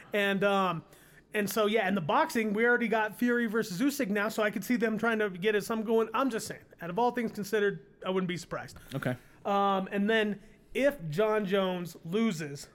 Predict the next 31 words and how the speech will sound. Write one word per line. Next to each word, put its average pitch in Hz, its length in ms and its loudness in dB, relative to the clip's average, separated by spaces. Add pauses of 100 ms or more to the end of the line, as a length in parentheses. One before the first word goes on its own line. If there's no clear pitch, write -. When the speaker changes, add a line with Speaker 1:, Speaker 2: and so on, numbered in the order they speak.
(140)
Speaker 1:
to 208 140 0
Gane, 180 340 -4 (1080)
does 208 300 2
it 214 140 2
hurt 196 380 -4
his 170 240 -8
greatest, 185 560 -4 (420)
you 202 140 -2
know, 160 120 -4
fighter? 180 520 -2 (920)
Some 269 280 0
people 220 340 2
think - 380 -2 (220)
that 185 140 -2
he's 175 160 -4
the 180 60 -6
greatest 175 460 -4
fighter 180 320 -4
of 165 100 -6
all 160 120 -4
time. 151 240 -10 (540)
I 233 160 4
think 233 260 0
it's 180 140 -4
definitely 202 380 2
up 180 100 -2
for 180 120 -2
debate. 156 420 -6
He 254 400 2
should 233 400 -4
be 214 320 -2